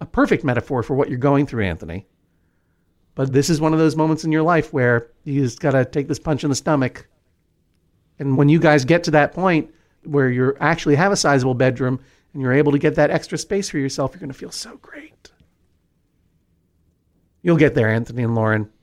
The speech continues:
Two weeks on, two weeks off, you can give that a try. I bet it's gonna be terrible.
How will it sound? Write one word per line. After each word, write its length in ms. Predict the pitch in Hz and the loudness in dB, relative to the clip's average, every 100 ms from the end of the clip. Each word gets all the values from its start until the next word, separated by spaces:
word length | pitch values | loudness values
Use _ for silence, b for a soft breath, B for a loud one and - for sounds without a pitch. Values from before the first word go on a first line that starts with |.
| _ _ _ _ | _ _ _ _
Two 120 | 226 | -2
weeks 220 | 226 220 - | 0 0 2
on, 220 | 180 170 | 2 2
two 100 | 185 | 0
weeks 220 | 170 - | -2 2
off, 180 | 156 147 | 2 2
you 60 | |
can 100 | 131 | 0
give 140 | 139 131 | 0 2
that 160 | 127 | 2
a 40 | 123 | 0
try. 280 | - 131 117 | -2 0 0
I 40 | |
bet 140 | 123 | 0
it's 100 | 127 | -4
gonna 140 | - 123 | -4 -8
be 80 | 120 | -6
terrible. 480 | - 120 101 98 | -2 0 0 -4